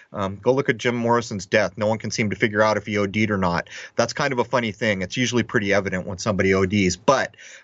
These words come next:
my point is this. We worship all these people and we want to defend them because we've grown up loving their music. But the truth is, is if you look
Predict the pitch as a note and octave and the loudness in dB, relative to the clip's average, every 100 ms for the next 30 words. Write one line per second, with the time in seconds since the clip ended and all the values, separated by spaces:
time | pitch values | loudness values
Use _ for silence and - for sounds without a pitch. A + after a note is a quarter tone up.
0 | - A2+ - D3+ C3+ B2+ G#2+ C3 G#2+ C#2+ | -2 -2 0 0 2 0 0 2 2 2
1 | - - - - _ _ _ _ _ - | -6 -12 -18 -20 _ _ _ _ _ -8
2 | B2 F2 F2 D#2 C3+ C3 D#3+ F#3+ A3 F#3+ | -8 -6 -8 4 4 6 2 4 2 4
3 | D#3+ D3 B2 - B2+ A#2 A#2 A2 G#2 G#2 | 2 2 -2 0 0 2 2 2 2 2
4 | A#2+ C#3 C#3+ B2 - A2 G#2 G#2+ G2+ F#2 | 2 2 -2 -2 0 0 2 -2 -2 -4
5 | F#2+ G2+ F2 B2 C3 B2 A#2 A2 A2 G#2 | -2 -2 4 4 4 2 2 2 2 -2
6 | G2 G#2+ G#2+ G2 - G2 - - D3 C#3+ | -2 0 0 -2 0 -2 -2 0 4 4
7 | C3 G2+ F#2 F#2+ F#2+ G#2+ G#2+ G2+ A2+ D#3 | 4 2 2 -4 -6 0 2 4 4 4
8 | - | 0